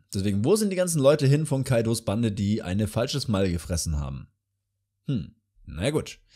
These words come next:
Es gibt während der Erklärung einen Flashback mit Caesar, Kaido und Doflamingo und den stell ich mir halt wirklich badass vor. Orochi hatte die Idee, die Smile-Früchte unter die Essensreste zu mischen, die nach Okobore gehen. Die Leute dachten, es handelt sich dabei um Äpfel.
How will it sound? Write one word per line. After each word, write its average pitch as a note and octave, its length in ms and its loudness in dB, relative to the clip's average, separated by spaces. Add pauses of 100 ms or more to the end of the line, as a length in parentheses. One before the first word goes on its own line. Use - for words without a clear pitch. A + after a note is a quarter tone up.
(520)
Es F#2 220 -4
gibt G#3+ 240 -4
während F#3 240 4
der D3+ 80 6
Erklärung B2+ 400 2
einen G2+ 160 0
Flashback G#2+ 460 2
mit F#2 200 -2
Caesar, E3 320 2
Kaido F#2+ 380 0
und F2+ 220 -4
Doflamingo G#2+ 600 2
und D#2 160 -6
den F#2+ 120 -2
stell F2 160 -6
ich E2 80 -6
mir E2+ 80 -4
halt E2 120 -6
wirklich - 320 -8
badass E2+ 360 -4
vor. F#2+ 360 -8 (420)
Orochi C#3 420 2
hatte D3 260 2
die D3+ 240 -2
Idee, A2 320 0
die A2 160 0
Smile-Früchte D3 800 0
unter F#3+ 260 -4
die C3 140 -2
Essensreste B2 520 -2
zu G#2+ 120 -4
mischen, G#2 360 0
die F#2 140 -4
nach F#2+ 160 -2
Okobore G#2+ 640 0
gehen. F2+ 320 -4 (200)
Die G#2 120 -2
Leute D3 260 2
dachten, B2 380 -2
es F2+ 180 -4
handelt E2+ 240 -4
sich F2+ 160 -4
dabei F2+ 320 -2
um G#2+ 80 0
Äpfel. G2 500 -2